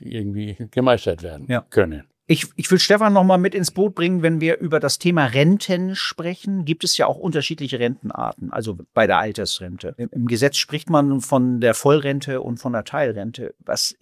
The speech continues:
Speaker 2: was könnte das für, möglicherweise auch für unsere Hörer,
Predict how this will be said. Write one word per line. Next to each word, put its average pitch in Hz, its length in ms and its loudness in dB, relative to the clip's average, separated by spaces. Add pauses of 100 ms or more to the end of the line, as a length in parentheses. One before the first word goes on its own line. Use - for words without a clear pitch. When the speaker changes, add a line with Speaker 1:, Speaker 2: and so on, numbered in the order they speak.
(160)
Speaker 2:
was - 280 -2 (140)
könnte 165 380 4
das 147 340 2
für, 170 580 2 (100)
möglicherweise 110 800 -2
auch 107 60 -6
für 117 120 -6
unsere 110 280 -2
Hörer, 139 380 2